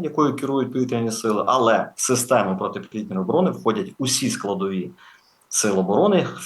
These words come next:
підрозділи яких можуть працювати по повітряних цілах. Тут фактично всі складові сил безпеки та оборони залучені до відбиття таких масованих ударів. Е, одразу хочу зазначити, що тут, е, немає там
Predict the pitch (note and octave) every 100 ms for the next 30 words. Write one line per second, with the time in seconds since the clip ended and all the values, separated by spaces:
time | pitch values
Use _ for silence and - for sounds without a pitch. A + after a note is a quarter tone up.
0 | - - - - - - G2+ B2+ A2+ G#2
1 | G2+ G2+ - F#3 G#2+ C3+ A#2 - F#2+ F#2
2 | A2+ A2 F2+ - G2+ F#2 F#2+ F#2+ G#2 -
3 | - - _ - D3 A2+ A#2+ A2+ - -
4 | _ - - - A#2 F#2 F#2 F#2+ - G2
5 | G2 G2+ F#2 - - G#2+ F#2+ F#2+ G#2 -
6 | - G2+ F3+ A2 G2 B2+ - G2 F#2+ F#2+
7 | F#2 F#2 F#2 C3 D3 - - - _ A2
8 | C3 B2+ G2 G#2 F#2+ F#2 F#2 E2+ - -
9 | - - - - - - - - _ _
10 | - B2 C#3+ A#2+ F#2+ G#2 G2+ F#2+ G2 G#2+
11 | G2+ - - - - - - - - G#2
12 | G2+ G#2 A2+ A#2 G2+ G2 F#2+ -